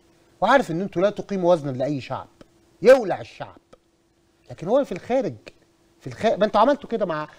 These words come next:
حافظ اسماعيل عند، حافظ ابو سعده قصدي، عند ربنا بيتحاسب على ما فعله. مات حافظ ابو سعده الذي كان يجمل وجه النظام، لما بيروح ترى يقول لك ده اكل فاخر خمس نجوم، مات. يحاسب امام الله الان.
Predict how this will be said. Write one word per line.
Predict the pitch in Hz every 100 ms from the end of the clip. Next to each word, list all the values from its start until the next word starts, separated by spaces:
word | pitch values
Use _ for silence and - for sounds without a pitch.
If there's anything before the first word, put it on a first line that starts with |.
| -
حافظ | 262 254
اسماعيل | 185 208 247
عند، | 220 208
حافظ | 151 - 220 196
ابو | 160
سعده | 226 202 165
قصدي، | 175 147 147 _ _ -
عند | 196 226
ربنا | 233 196 277
بيتحاسب | 190 - 214 190
على | 143 143
ما | 160
فعله. | 156 143 107 87 _ _ _ _ _ _ -
مات | 226 339 247 -
حافظ | 180 156 151
ابو | 139
سعده | 208 147 101 - _ -
الذي | 151 170 165
كان | 214 196 160 - _ _ _ _ _ _ _ _ _ -
يجمل | 135 160 220 190 160
وجه | 170 151
النظام، | 143 139 185
لما | 170 135
بيروح | 143 185
ترى | - 185
يقول | 151 165
لك | 139
ده | 139 160
اكل | - 147 127
فاخر | 175 - 147
خمس | 165 143 -
نجوم، | 131 131 110
مات. | 190 339 285 - - - - - _ _ _ _ _ _ _ _ _ _ _ _ 143
يحاسب | - 240 - 151
امام | 147 175
الله | 165 170 160
الان. | 139 131 117